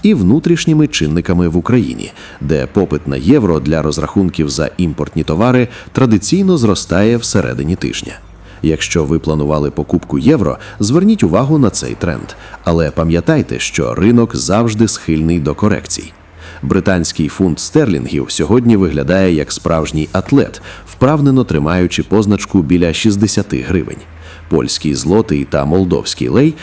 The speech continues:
залишаються надійними партнерами для тих, хто займається торгівлею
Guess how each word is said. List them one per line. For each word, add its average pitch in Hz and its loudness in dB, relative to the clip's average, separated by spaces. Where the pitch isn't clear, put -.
залишаються 156 2
надійними 123 4
партнерами 127 2
для 76 -2
тих, 101 2
хто - -2
займається 71 -2
торгівлею 131 4